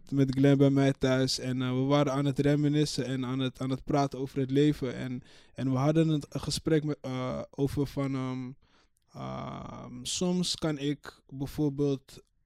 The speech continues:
als ik een, een auto wil kopen, ik kan duizend blogs lezen,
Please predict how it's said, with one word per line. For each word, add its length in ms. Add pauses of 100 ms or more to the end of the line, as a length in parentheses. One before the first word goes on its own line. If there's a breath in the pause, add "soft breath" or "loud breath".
(140)
als 260
ik 220
een, 240
een 140
auto 340
wil 120
kopen, 480
ik 80
kan 180
duizend 380
blogs 280
lezen, 560